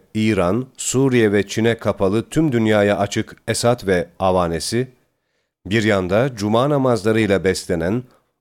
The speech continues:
aylarca ölümü göze alıp meydanlarda direnen halk,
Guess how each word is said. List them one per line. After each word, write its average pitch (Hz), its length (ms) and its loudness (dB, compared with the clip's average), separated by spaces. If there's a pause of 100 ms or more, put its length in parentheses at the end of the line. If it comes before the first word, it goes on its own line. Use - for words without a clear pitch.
aylarca 117 680 0 (140)
ölümü 127 400 2
göze 107 280 0
alıp 101 400 0
meydanlarda 104 720 2
direnen 95 400 0
halk, 82 560 -6